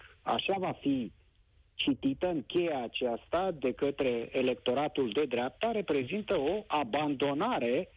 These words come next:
a P N L-ului. Uh, practic, cetățenii vor gândi,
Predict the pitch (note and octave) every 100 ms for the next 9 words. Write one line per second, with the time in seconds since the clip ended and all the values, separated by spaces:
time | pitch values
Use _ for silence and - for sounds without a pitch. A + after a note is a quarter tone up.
0 | - - - _ C3 C3+ E3+ F3+ - -
1 | - D#3 F3 F#3+ B3+ A#3 - G#2+ - -
2 | - - _ _ - A#2+ A#2+ A#2 A2+ -
3 | - C#3 D#3+ - A3+ A#3+ - - - -
4 | D#3 - C3+ - F#3 A#3 G#3+ D3+ E3 C#3+
5 | C#3 C#3 A#2+ E3+ A3 A#3+